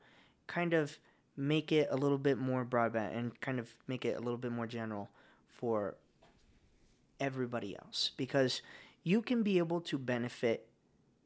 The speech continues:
when you include everybody into one thing.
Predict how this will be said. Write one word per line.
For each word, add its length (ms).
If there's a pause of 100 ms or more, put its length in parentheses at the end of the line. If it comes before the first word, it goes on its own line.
when 240
you 140
include 500
everybody 420
into 260
one 240
thing. 260